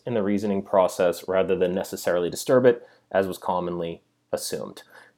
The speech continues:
And, you know, that's kind of interesting, and, and I think most people would just probably grant that something like that is true,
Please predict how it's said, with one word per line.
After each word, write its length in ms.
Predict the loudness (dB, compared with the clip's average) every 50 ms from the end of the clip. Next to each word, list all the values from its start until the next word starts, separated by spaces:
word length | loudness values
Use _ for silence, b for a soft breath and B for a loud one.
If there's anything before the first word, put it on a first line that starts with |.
| _ -6
And, 320 | -2 0 0 0 0 -2 -8 _ _ _ _ _ _ _ _ _ _ _ _ _ _ _ -20 -20 -20 -20 B B B B B B B B
you 120 | 4 10
know, 180 | 12 12 12 12
that's 560 | 12 12 10 10 10 4 -6 -6 -6 -8 -10 -12 -16 _ _ _ _ _ _ _ _ _ _ _ _ _ _ _ -10 0
kind 220 | 4 6 8 8 8
of 80 | 8
interesting, 640 | 6 6 4 4 0 -4 -4 -4 -2 -2 0 0 0
and, 140 | 0 0 -2
and 240 | -2 -2 0 0 -2
I 80 | -2
think 200 | -2 -2 -2 0
most 220 | 2 2 2 2 2
people 160 | -2 -2 0
would 120 | 0 0 0
just 260 | -2 -8 -8 _ _
probably 340 | 0 2 4 4 4 2 0
grant 300 | 0 2 2 2 2 0
that 140 | -2 -4 -6
something 320 | -4 -2 -2 0 0 -2
like 180 | -2 -2 -2 0
that 160 | 0 0 0
is 140 | -2 -6 -10
true, 420 | -8 -2 2 4 4 4 2 -2